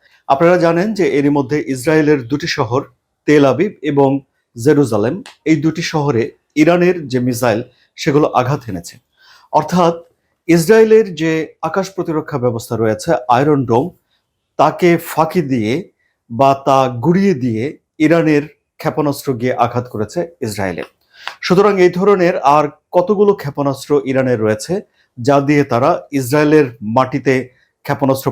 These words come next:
পৌঁছে দিতে পারে, সে বিষয়গুলো জানাতেই এই ভিডিও। শুরুতে আমি আপনাদেরকে জানিয়ে দিতে চাই যে এই ইরান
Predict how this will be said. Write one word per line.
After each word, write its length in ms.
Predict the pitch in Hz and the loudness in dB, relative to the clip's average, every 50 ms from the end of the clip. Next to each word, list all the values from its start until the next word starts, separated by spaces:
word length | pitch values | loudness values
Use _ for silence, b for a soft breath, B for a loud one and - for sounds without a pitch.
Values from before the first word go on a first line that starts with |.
| 120 | -2
পৌঁছে 200 | 143 147 143 - 147 | -2 -2 -2 -2 -2
দিতে 200 | 143 143 131 127 | -2 -2 -2 -2
পারে, 200 | 117 113 113 147 185 - | -2 -2 -2 -2 -2 -4
সে 80 | - 127 110 | -4 -4 -4
বিষয়গুলো 440 | 104 104 - - 123 113 127 123 120 | -4 -4 -6 -6 -6 -4 -2 -2 -2
জানাতেই 420 | 101 113 120 127 123 - 190 202 - - - 113 | 0 0 0 0 0 -2 -2 -4 -4 -6 -6 -6
এই 100 | 101 101 113 - _ _ _ _ _ _ | -4 -6 -8 -12 _ _ _ _ _ _
ভিডিও। 400 | 120 113 - 120 90 90 80 69 - _ _ _ B B B B B B B | -14 -10 -8 -6 -6 -6 -8 -10 -12 _ _ _ B B B B B B B
শুরুতে 320 | - - 170 170 180 175 196 196 | -4 0 2 2 4 4 2 2
আমি 140 | 180 180 180 | 2 2 0
আপনাদেরকে 420 | 156 - - 151 156 147 147 160 139 | 0 0 0 -2 -2 -2 -2 -2 0
জানিয়ে 320 | 139 135 135 139 131 120 | 0 0 0 0 -2 -4
দিতে 160 | 127 117 - - - | -6 -8 -8 -6 -4
চাই 160 | 127 104 110 127 - - - 120 113 | -4 -4 -4 -6 -10 -14 -16 -12 -6
যে 120 | 110 120 117 113 113 104 - _ _ _ _ _ - | -4 -2 -2 -2 -2 -6 -8 _ _ _ _ _ -4
এই 140 | 139 135 135 | 0 2 4
ইরান 280 | 147 147 165 165 160 143 | 4 4 4 4 2 0